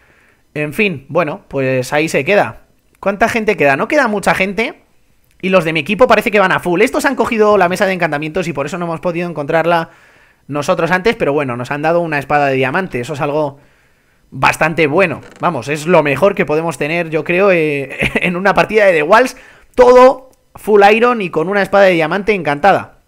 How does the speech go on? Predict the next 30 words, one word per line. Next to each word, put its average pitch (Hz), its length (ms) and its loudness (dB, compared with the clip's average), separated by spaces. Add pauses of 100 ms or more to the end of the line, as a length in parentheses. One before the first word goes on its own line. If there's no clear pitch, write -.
(1400)
Vale, 127 300 -8
esto 202 280 -4
de 196 60 0
las 175 140 -4
pociones 180 380 -6
ya 160 100 -4
no 151 100 -4
lo 147 60 0
hemos 135 180 -4
gastado. 220 560 2 (720)
Y 165 120 -8
de 160 100 -4
momento, 175 380 -4
chicos, 208 400 -6
no 214 180 -6
tengo 196 320 -4
ni 170 80 -6
idea 190 440 0
de 156 200 -6
dónde 190 280 -4
está 180 260 0
el 170 120 -2
resto 180 600 -6 (600)
de 175 180 0
la 180 120 4
gente. 226 380 2
De 220 100 2
nuestro 165 240 -2
equipo 190 260 -2
quedan 190 600 2